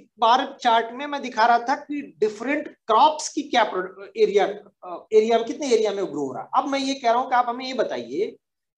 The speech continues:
कि टू थाउजेंड ट्वेंटी और टू थाउजेंड ट्वेंटी वन में चार crop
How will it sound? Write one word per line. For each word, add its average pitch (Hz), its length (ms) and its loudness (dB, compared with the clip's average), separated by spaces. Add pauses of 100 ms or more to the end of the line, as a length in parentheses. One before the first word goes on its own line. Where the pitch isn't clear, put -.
(120)
कि 294 340 0
टू 262 160 0
थाउजेंड 254 600 0 (640)
ट्वेंटी 226 340 0
और 285 180 6
टू 277 120 -4
थाउजेंड 262 340 -4
ट्वेंटी 226 300 -2
वन 233 180 0
में 277 240 -6
चार 269 360 4
crop 269 220 4